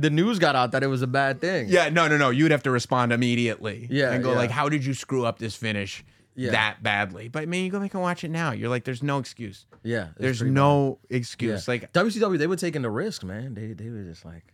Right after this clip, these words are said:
Speaker 2: I know. They didn't know. And that's, they didn't
Speaker 1: It
Speaker 2: s-
Speaker 1: worked for a while.
Speaker 2: It, that's what I mean, but they would build and build and just not stick the landing.
Speaker 1: Yeah.
Speaker 2: Like, they're like,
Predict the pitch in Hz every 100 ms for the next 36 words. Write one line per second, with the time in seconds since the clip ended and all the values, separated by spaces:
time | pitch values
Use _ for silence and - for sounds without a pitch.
0 | - 120 123 113 110 107 147 165 151 127
1 | 120 131 196 214 - 185 196 214 180 170
2 | 254 202 151 156 180 180 143 160 190 180
3 | 202 220 202 240 262 170 170 175 127 165
4 | 196 208 180 156 202 240 196 165 147 143
5 | 135 156 175 - 180 175 165 170 214 196
6 | 120 - 107 101 156 175 175 165